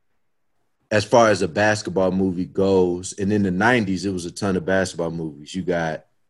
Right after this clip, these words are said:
Space Jam, obviously, White Man Can't Jump,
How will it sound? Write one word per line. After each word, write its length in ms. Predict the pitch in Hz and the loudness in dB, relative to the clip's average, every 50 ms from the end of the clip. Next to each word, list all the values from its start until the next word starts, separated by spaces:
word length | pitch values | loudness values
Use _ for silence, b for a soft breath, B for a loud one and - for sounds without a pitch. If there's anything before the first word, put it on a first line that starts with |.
| _ _ | _ _
Space 500 | - - - - - 107 104 101 95 95 | -16 -16 -10 -2 2 4 4 4 2 0
Jam, 320 | 95 98 95 95 92 92 95 | 0 0 0 2 2 2 2
obviously, 680 | 92 92 92 87 90 87 - - 90 90 90 90 90 87 - | 2 2 0 0 -2 -6 -8 -8 -8 -8 -10 -10 -12 -12 -6
White 260 | 85 87 90 90 82 | -2 -2 0 0 0
Man 280 | 92 92 90 90 90 90 | -2 -2 -2 -2 -2 -4
Can't 380 | - - 90 87 87 85 - | -6 -6 -4 -2 -2 -4 -6
Jump, 420 | - - 90 92 90 90 87 87 | -6 -4 -4 -2 -2 -2 -4 -6